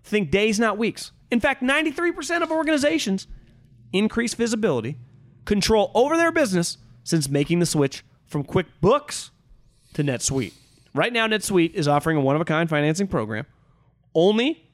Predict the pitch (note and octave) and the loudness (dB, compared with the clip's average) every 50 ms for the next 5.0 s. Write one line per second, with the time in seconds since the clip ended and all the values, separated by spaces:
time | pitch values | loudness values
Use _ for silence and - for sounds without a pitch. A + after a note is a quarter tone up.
0 | _ - F3 D#3 G3+ G#3+ F#3+ G3 G#3 G3+ G#3 G#3 G#3+ G#3 G#3 G3+ G3 F#3+ E3+ D#3+ | _ -6 -2 0 0 0 0 0 0 2 2 2 2 0 0 -2 -4 -4 -4 0
1 | G3 G#3+ G3+ F#3 E3 E3+ F3+ F#3+ - A#3 A#3 A#3 C#4 C4 G#3 F3+ F3+ G3 - - | 0 2 2 2 0 0 0 0 -2 -2 -2 0 0 0 0 -2 -2 -4 -6 -10
2 | - _ _ _ _ - E3+ G3 A3 A3 A#3 A#3 B3 B3 A3 A#3+ A#3 A3+ - G3+ | -20 _ _ _ _ -4 -2 0 2 2 2 2 2 0 0 0 0 0 0 -2
3 | G3+ G3 - - G#3 G#3+ G#3+ G#3+ - A3+ B3 G#3 - - _ _ _ _ _ _ | -4 -4 -4 -2 0 0 0 0 0 0 -2 -2 -2 -4 _ _ _ _ _ _
4 | _ _ - E3+ F#3+ F#3+ D#3+ D#3 F3 A3 A3+ - - C4+ C4+ C#4+ D#4 - - | _ _ -2 -2 0 0 0 0 0 0 0 -2 0 0 0 0 -2 -4 -10